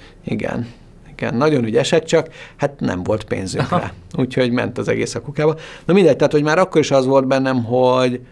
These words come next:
Speaker 1: ahhoz képest, hogy az egyetemen bejárogassak, és, ö,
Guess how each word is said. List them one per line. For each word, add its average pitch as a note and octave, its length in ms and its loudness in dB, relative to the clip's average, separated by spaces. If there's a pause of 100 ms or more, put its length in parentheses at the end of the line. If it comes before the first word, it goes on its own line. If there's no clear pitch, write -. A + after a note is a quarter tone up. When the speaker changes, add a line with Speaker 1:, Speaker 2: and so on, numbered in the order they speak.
(100)
Speaker 1:
ahhoz D#3+ 200 2
képest, D#3+ 320 0
hogy B2+ 100 2
az B2 120 2
egyetemen B2+ 560 2
bejárogassak, B2 1040 2
és, A2 340 -4
ö, A2+ 360 0